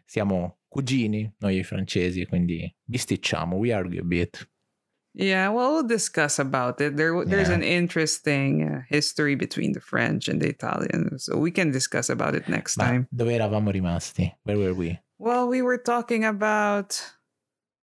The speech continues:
Speaker 2: our experience, international, our initial international experience in Genoa, and you were supposed to explain or sh-,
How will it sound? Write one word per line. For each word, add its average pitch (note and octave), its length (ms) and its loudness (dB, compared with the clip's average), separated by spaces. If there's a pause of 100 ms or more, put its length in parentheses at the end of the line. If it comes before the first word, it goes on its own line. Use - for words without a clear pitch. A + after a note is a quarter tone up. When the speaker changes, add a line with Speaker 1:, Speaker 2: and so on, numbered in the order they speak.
Speaker 2:
our G#3+ 220 2
experience, F#3 960 2
international, F#3 880 2
our E3+ 480 0 (260)
initial F#3+ 540 0 (100)
international E3 800 2
experience D#3 760 2
in C#3+ 160 2
Genoa, D3 560 0 (240)
and D#3+ 340 2
you D#3 120 2
were D#3 100 2
supposed E3 480 0
to E3 80 2
explain D#3 560 0 (360)
or D3 140 2
sh-, - 160 -4